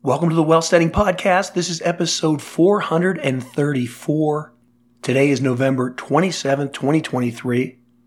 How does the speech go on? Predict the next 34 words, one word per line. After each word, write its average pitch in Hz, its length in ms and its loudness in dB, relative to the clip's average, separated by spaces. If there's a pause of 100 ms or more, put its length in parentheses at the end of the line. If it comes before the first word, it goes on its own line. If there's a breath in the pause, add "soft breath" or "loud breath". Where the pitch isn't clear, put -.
(120)
I'm 127 120 0
your 113 100 -2
host, 175 380 0
John 123 240 0
Pugliano. 147 680 0
I'm 135 120 0
also 127 240 -2
the 120 100 -2
founder 123 360 -2
and 120 60 -2
money 151 200 2
manager 143 520 -2
at 120 140 -4
investable 117 460 -4
wealth 117 280 -4
dot 107 240 -6
com. 139 380 -4 (460)
Well, 135 120 2
you 120 80 2
can 117 140 -2
hear 170 240 4
my 151 160 4
voice 135 440 0
is 120 320 2
getting 147 360 4
better, 139 540 2 (140)
but 123 140 0
I'm 113 120 -4
still 135 640 0
far 127 260 4
from 127 160 -2
a 113 80 0
hundred 127 280 -2
percent. 123 500 -4